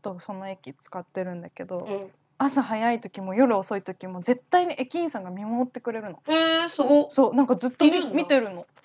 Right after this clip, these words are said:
Speaker 2: へー、
Speaker 1: そう、で、
Speaker 2: 珍しい。
Speaker 1: で、わ、なんか、ずーっとここに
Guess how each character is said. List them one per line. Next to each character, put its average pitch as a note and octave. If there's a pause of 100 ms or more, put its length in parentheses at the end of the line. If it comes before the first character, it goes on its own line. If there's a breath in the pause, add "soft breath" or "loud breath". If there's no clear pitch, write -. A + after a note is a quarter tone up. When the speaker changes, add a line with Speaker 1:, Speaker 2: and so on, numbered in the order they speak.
(680)
Speaker 2:
へ A#3+ (320)
ー、 A#3+
Speaker 1:
そ A#3+
う、 A3+
で、 D4+
Speaker 2:
珍 A3+
し -
い。 G3 (460)
Speaker 1:
で、 C4+
わ、 C#4+
な D4
ん D4+
か、 C#4 (720)
ず B3+
ー F4
っ F#4
と F#4
こ F4+
こ F4+
に F4